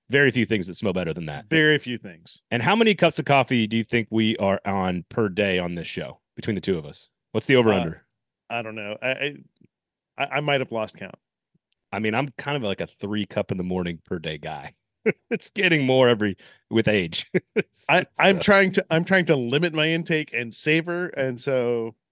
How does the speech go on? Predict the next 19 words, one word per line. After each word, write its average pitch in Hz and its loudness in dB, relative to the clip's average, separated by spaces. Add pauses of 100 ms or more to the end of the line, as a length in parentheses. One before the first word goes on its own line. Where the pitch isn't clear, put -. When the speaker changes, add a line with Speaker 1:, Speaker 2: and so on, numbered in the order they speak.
(140)
Speaker 2:
so 151 0
my 104 -2
Speaker 1:
Yeah. 156 -2
Speaker 2:
numbers, 151 0 (120)
my 143 -2
number 151 0
is 135 -4
down, 139 -2
but, 113 -6 (220)
but, 117 -4
but 123 -2
I 120 0
appreciate, 147 -6
I 139 -2
appreciate 127 -8
the 117 -12
quality. 95 -12 (260)
Speaker 1:
I'm 156 -4
prob-, 143 -4